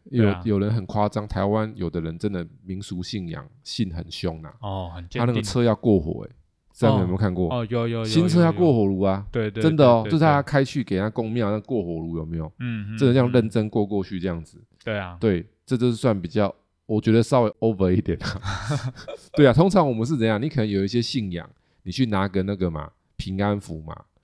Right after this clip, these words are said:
Speaker 1: 挂在车上
Speaker 2: 挂在车上嘛，
Speaker 1: 这样就好了。
Speaker 2: 大-，大概是这样子嘛。
Speaker 1: 嗯。
Speaker 2: 那我跟大家分享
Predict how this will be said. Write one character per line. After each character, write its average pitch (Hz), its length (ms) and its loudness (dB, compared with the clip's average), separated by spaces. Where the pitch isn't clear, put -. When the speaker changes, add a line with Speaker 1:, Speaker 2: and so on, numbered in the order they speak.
Speaker 1:
挂 117 180 -4
在 113 100 -6
车 - 80 -8
上 123 100 6
Speaker 2:
挂 117 160 8
在 - 120 -2
车 101 160 4
上 95 240 0
嘛， 78 60 -8
Speaker 1:
这 - 40 -8
样 78 80 -8
就 - 60 -16
好 - 60 -20
了。 - 60 -20
Speaker 2:
大-， 113 220 4
大 123 160 2
概 107 140 2
是 101 140 -4
这 92 120 -2
样 82 140 -6
子 - 120 -20
嘛。 - 120 -20
Speaker 1:
嗯。 95 480 -12
Speaker 2:
那 143 100 2
我 117 60 4
跟 120 200 -2
大 113 80 -2
家 107 80 0
分 104 220 -2
享 95 180 -8